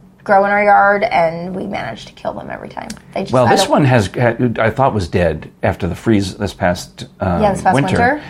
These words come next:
Speaker 2: Uh, and I, but I trimmed it back, and next thing you know, it started growing again. And,
Speaker 1: Oh, nice.
Speaker 2: and I throw the coffee grounds, um, on it to make the soil more acidic, 'cause it makes different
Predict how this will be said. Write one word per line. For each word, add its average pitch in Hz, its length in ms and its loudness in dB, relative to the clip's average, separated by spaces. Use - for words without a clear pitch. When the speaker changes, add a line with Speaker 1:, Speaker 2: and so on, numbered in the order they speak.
Speaker 2:
Uh, 104 60 0
and 101 180 2
I, 101 80 2
but - 180 -2
I 147 60 2
trimmed 156 300 0
it 147 80 -2
back, 110 280 2
and 107 100 2
next 113 180 0
thing 120 80 2
you 110 80 4
know, 98 80 2
it 107 40 -2
started 107 240 0
growing 92 220 2
again. 92 300 2
And, 90 120 0
Speaker 1:
Oh, 494 320 -4
nice. 247 80 -4
Speaker 2:
and - 100 -2
I 104 100 2
throw 120 200 4
the 101 80 2
coffee 127 360 0
grounds, 87 720 -2
um, 90 480 0
on 92 180 2
it 90 140 -2
to 101 100 -6
make 98 200 0
the 92 60 -4
soil 113 340 2
more 90 200 0
acidic, 87 380 -2
'cause 90 160 -4
it 92 140 -2
makes 98 180 -2
different - 360 -4